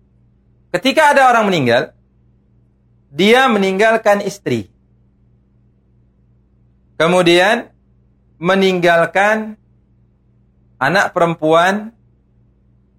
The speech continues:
dan meninggalkan saudari perempuan. Buat contoh lagi, ada orang meninggalkan zaujah. Dia meninggalkan istri.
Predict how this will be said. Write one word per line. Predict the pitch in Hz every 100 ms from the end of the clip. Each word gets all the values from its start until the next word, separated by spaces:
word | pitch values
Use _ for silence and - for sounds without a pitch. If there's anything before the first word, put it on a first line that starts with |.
| _
dan | - 135 151 156 160 - _ _ _ _ -
meninggalkan | 139 139 131 120 117 113 135 143 143 _ _ _ _ _ _
saudari | _ - 151 143 139 127
perempuan. | 104 98 87 82 _ _ _ _ _ _ _ _ _ _ _ _ _ _ _ _ _ _ _ _ _ _ _ _ -
Buat | 98 101
contoh | 98
lagi, | 98 101 147 - _ _ _ _ _ _ _ _ _ _ _ _ -
ada | 123 131
orang | 127 156 175
meninggalkan | 143 135 143 156 160 160
zaujah. | 147 156 110 - - _ _ _ _ _ _ _ _ _ _ _ _ _
Dia | 113 120
meninggalkan | 110 107 104 104 127 175 - _ _ _ _ _ _ _ _ _ _ _ _ _
istri. | 107 - 90 85